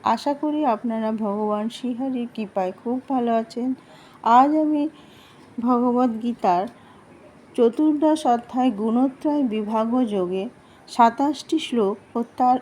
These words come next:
অনুবাদ বিশ্লেষণ করতে চলেছি এই ভিডিওর মাধ্যমে। তো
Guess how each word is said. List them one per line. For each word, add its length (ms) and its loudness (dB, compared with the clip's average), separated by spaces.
অনুবাদ 580 2
বিশ্লেষণ 640 -2
করতে 440 -6
চলেছি 640 -4
এই 260 0
ভিডিওর 480 -2
মাধ্যমে। 680 -2
তো 220 2